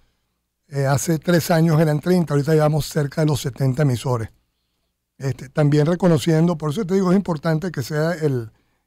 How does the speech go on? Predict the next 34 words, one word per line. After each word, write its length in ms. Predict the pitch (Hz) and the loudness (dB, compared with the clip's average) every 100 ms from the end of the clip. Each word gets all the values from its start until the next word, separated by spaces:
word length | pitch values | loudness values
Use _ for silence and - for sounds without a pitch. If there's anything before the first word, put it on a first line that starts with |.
| _ | _
la 120 | - 151 | -4 -4
superintendencia 760 | - 156 143 143 143 143 180 | -2 0 0 2 2 2 0
que 140 | 151 | 0
promueva 420 | 151 151 143 151 160 | -4 -2 0 2 2
esto, 180 | 156 | 0
porque 160 | 156 131 | -4 -6
está 160 | 117 147 | -2 0
mandando 360 | 160 156 156 | 2 2 2
un 60 | 160 | 2
mensaje 500 | 147 - 143 151 165 _ _ _ _ | 2 0 0 0 -2 _ _ _ _
de 120 | 156 | -4
que 140 | 131 139 | -4 -2
hay 140 | 156 | 0
procesos 420 | 143 165 175 - | 2 2 2 2
mucho 240 | 160 151 160 | 2 2 0
más 220 | 156 143 | 2 2
aire, 340 | 165 156 185 - _ _ | 2 2 -4 -10 _ _
de 180 | - 151 | -6 -6
que 260 | 139 160 160 | -4 -2 0
en 100 | 156 | 2
realidad 560 | 151 151 143 160 175 - - | 2 2 4 4 2 0 -2
el 140 | 160 | 2
mercado 360 | 147 131 - 156 | 4 2 0 2
de 60 | |
valores 180 | 156 156 | 2 2
es 40 | 151 | 2
una 140 | 160 | 4
buena 320 | 143 160 165 | 4 2 2
alternativa 640 | 156 143 135 120 147 151 156 _ _ _ | 0 -4 -6 -2 0 0 -4 _ _ _
de 100 | 151 | -4
financiamiento 600 | - 147 123 147 131 127 | 0 0 0 0 0 -2
a 40 | |
las 100 | 131 127 | -2 -2
empresas. 400 | 107 113 - | -2 -10 -18